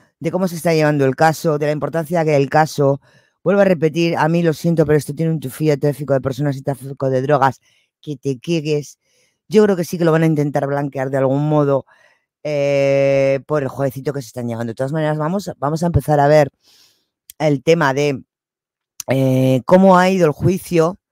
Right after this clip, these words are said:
o cómo está yendo el juicio y veremos que, no sé, ¿no? Como que se lo están tomando bastante, eh,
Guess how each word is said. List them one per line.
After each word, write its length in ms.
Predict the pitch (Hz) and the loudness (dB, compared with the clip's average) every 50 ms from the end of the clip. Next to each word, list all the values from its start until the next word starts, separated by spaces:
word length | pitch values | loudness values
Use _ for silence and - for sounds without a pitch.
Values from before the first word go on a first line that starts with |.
| _ _ _ _ _ _ _ _ _ _ - | _ _ _ _ _ _ _ _ _ _ -12
o 100 | 151 151 | -10 -6
cómo 160 | 170 180 190 | -4 -2 -2
está 140 | - 185 180 | 0 0 0
yendo 180 | 180 180 170 | 0 2 0
el 60 | 156 | 0
juicio 260 | - - 180 - - 185 | 0 -2 -4 -2 0 0
y 40 | |
veremos 420 | 160 160 160 170 175 190 185 - - | 0 0 0 2 0 0 0 -2 -4
que, 200 | - 170 170 175 | -4 -2 -2 0
no 120 | 180 165 | -2 -2
sé, 300 | 147 - - 156 143 139 | -4 -6 -6 -4 -4 -2
¿no? 220 | 135 131 151 165 - _ _ _ _ _ | -2 -4 -4 -6 -10 _ _ _ _ _
Como 200 | - 175 175 170 | -2 0 0 0
que 80 | 165 160 | 0 0
se 100 | - 165 | 0 0
lo 80 | 160 | -2
están 200 | 147 - 165 180 | 0 -2 -2 -2
tomando 340 | 190 208 196 190 202 208 208 | 0 0 0 0 0 0 0
bastante, 600 | 196 175 - 170 165 175 170 165 196 196 190 180 - - - _ _ _ _ _ _ _ _ _ _ _ - | -2 -2 -4 -6 -8 -8 -6 -4 -4 -4 -4 -6 -8 -14 -20 _ _ _ _ _ _ _ _ _ _ _ -12
eh, 280 | 185 180 180 175 165 | -8 -8 -6 -6 -6